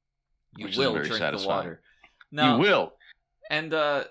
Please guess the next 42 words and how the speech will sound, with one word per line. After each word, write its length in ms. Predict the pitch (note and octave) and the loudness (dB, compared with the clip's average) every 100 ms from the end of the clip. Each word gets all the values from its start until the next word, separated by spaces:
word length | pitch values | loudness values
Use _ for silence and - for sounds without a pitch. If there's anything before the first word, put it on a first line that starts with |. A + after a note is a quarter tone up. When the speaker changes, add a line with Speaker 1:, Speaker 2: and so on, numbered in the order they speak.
| C3+ | -2
Speaker 1:
then 200 | C#3+ F#3+ | 2 2
it 140 | F#3+ - | 0 -8
just 160 | D#3+ | -10
kinda 180 | - D#3 | -6 -8
cuts 380 | - D#3 - - | -2 -2 -2 -6
to 140 | D#3+ | -8
him 160 | C#3 D3 | -6 -8
being 240 | C#3 C3 | -8 -8
woken 300 | A#2+ B2+ B2+ | -6 -8 -8
up 160 | B2+ B2+ | -10 -6
by 140 | A#2+ | -4
his 140 | B2 A#2 | -4 -4
mommy. 460 | A#2+ D#3 - - _ _ _ _ _ _ _ _ _ _ | -8 -8 -10 -18 _ _ _ _ _ _ _ _ _ _
And 140 | B2+ C3 | -6 -2
I 60 | |
Speaker 2:
Yeah, 200 | C3 G#3 | 4 6
Speaker 1:
don't, 80 | F3+ | 6
Speaker 2:
yeah, 120 | D3+ | 4
yeah, 180 | C#3+ D#3+ | 2 6
Speaker 1:
by 160 | D3+ B2 | 6 6
which 180 | F3 C3 | 4 2
I 60 | |
Speaker 2:
and 100 | D3 | 2
Speaker 1:
don't 200 | D#3 F3 | 0 -2
mean 180 | D3+ C3+ | -2 -6
Picard. 500 | B2+ - C#3 G#2+ C#2+ _ _ _ _ | -8 -6 -6 -6 -10 _ _ _ _
Speaker 2:
<laughs> 340 | _ _ - | _ _ -10
I, 960 | A#2 - D#3+ - C#3 A2+ C#3 - - G#2+ F#3 - - - _ _ - | -6 0 0 2 2 2 0 0 -4 -8 -10 -18 -20 -20 _ _ 0
I 360 | A#2+ B2+ - | 2 4 2
wanna 300 | B2+ C#3 D#3 | 2 2 2
say, 640 | D#3 - D3 A#2 G#2+ G2+ - _ _ _ _ _ _ _ _ _ - | 2 2 4 6 6 2 -2 _ _ _ _ _ _ _ _ _ -4
um, 580 | G#2+ G2+ G2 F#2 F2+ F2+ _ _ _ _ _ _ _ _ _ _ | 0 2 2 -2 -6 -14 _ _ _ _ _ _ _ _ _ _
I 140 | A#2 A2+ | 0 2
was 280 | A#2+ G#2 G#2 | 0 -4 -12
thrown 360 | - C#3 D#3 | -6 -2 2
off 340 | C#3+ B2+ A2+ - | 4 4 2 0
when 160 | G#2 | -4
she 200 | G2+ A2+ | -4 -6
said, 240 | G2+ A#2 G2+ | -4 -2 -2
"Wesley, 560 | G2 E3+ E3+ F#2+ F2+ | 0 0 0 -4 -4
thank 480 | A#2 - C3 C3 F2+ | -4 -4 -4 -6 -8
God." 520 | G2 A2 B2+ - - | -2 2 2 0 -4